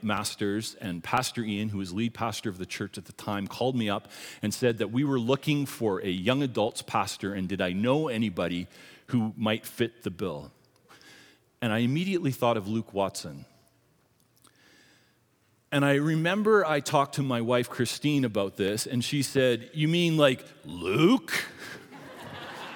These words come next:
<laughs> You've all been part of those conversations. And I said, "That's the one. That's Luke."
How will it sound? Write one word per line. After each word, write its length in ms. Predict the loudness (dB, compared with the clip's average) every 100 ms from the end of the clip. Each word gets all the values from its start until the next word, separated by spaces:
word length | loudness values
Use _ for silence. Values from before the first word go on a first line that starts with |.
| -12
<laughs> 1200 | -14 -14 -14 -16 -16 -16 -18 -20 -20 -20 -14 -2
You've 180 | 0 4
all 160 | 4
been 160 | 4 0
part 300 | 2 2 2
of 100 | -2
those 200 | -4 -4
conversations. 960 | -6 -6 -6 -4 -4 -4 -8 -10 -14 -16 -20 -20 -20 -20 -20 -20 -20 -20 -20 -20 -20 -20 _
And 100 | 2
I 40 | 2
said, 260 | 4 4
"That's 240 | 4 4 2
the 80 |
one. 420 | 2 4 4 2 -2 -10 -6
That's 320 | -4 -4 -4
Luke." 380 | 0 2 0 -4